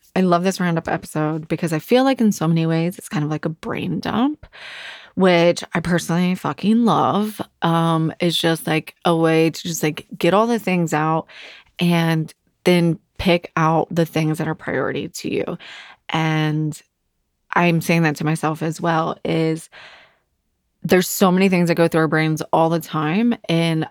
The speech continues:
I love sitting down in this space, coming in here and saying, like, "Hey, these are my intentions for the month," and actually witnessing myself say it out loud and hearing it out loud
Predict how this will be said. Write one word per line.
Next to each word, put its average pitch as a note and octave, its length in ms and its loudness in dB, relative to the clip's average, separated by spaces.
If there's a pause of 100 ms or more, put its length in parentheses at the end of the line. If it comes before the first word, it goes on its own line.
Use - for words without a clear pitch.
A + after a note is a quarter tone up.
I E3+ 220 2
love E3+ 520 2
sitting E3 400 0
down D#3 280 0
in D#3 100 0
this D#3 180 -4
space, D3+ 640 -2
coming D#3 320 -2
in D#3+ 120 -2
here D3 280 -2
and D3+ 200 -6
saying, D3+ 240 -4
like, E3 120 -6
"Hey, D4+ 200 0
these E3 200 0
are D#3+ 60 -2
my D#3 120 0
intentions D#3+ 500 -4
for D#3+ 120 -6
the D3+ 80 -2
month," D3+ 240 -2
and D#3 120 -2
actually - 400 -2
witnessing F3+ 600 0
myself D#3 380 -2
say B2+ 200 -4
it D3 80 -2
out D3+ 180 -4
loud D#3+ 260 -2
and D#3 140 -4
hearing D#3 340 -2
it C4 240 -2
out D3+ 220 -2
loud E3+ 340 2